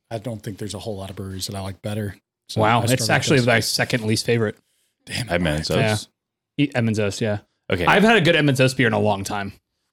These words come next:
Speaker 3: So this is, uh, my debate here. Wind and Waves just started.
Speaker 2: Mm-hmm.
Speaker 3: They have potential to move up in the ranking.
Speaker 2: Yeah,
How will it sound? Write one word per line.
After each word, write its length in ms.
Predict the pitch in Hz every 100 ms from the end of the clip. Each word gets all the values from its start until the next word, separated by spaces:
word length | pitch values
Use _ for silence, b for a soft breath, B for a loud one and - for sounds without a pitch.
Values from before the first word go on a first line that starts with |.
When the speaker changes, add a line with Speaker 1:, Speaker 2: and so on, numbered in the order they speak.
| _
Speaker 3:
So 60 | 117
this 260 | 101 135 139
is, 320 | 139 120 - - _ _ _
uh, 280 | 98 90 82 80
my 180 | 85
debate 420 | 85 92 85 78 -
here. 240 | 78 82 - _ _ _ -
Wind 180 | 110 143
and 100 | 165
Waves 480 | 95 80 85 - - _ _ _ _ _
just 300 | - 104 101
started. 480 | - 98 87 82 98 - _ _ 127
Speaker 2:
Mm-hmm. 320 | 107 110 - - _ _ _ _ -
Speaker 3:
They 140 | 98
have 360 | 92 95 92 -
potential 520 | 101 - 87 82 85
to 100 | 82
move 240 | 85 82 78
up 180 | 80 -
in 80 |
the 80 | -
ranking. 460 | 82 85 - - -
Speaker 2:
Yeah, 120 | 160